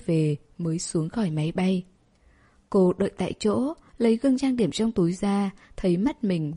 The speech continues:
vẫn còn hơi sưng. Bỗng một giọng nói từ đằng sau truyền đến. "Chị Ý."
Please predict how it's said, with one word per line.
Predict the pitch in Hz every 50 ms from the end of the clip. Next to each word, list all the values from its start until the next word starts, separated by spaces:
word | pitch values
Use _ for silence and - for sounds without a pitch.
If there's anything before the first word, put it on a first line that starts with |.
| - -
vẫn | 185 185 233 254
còn | - - 196 170
hơi | 160 180 196 190
sưng. | 190 - - 208 202 208 190 180 - _ _ _ _ _ _ _ _ _ _ _ _ _ _ -
Bỗng | 190 196 185 220 247
một | 277 240
giọng | - - 196 - -
nói | 170 160 156 165
từ | 180 - 233
đằng | 180 170 160 151
sau | - - 190 180 180
truyền | - - 196 175 156 151
đến. | 147 156 156 156 180 214 262 - _ _ _ _ _ _ _ _ _ _ _ _ _ _ _ _ -
"Chị | - 226 202
Ý." | - 180 180 196 262